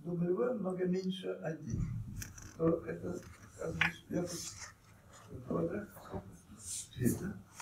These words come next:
Значит, то есть фактически уже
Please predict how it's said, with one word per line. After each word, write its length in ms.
Значит, 400
то 80
есть 200
фактически 840
уже 420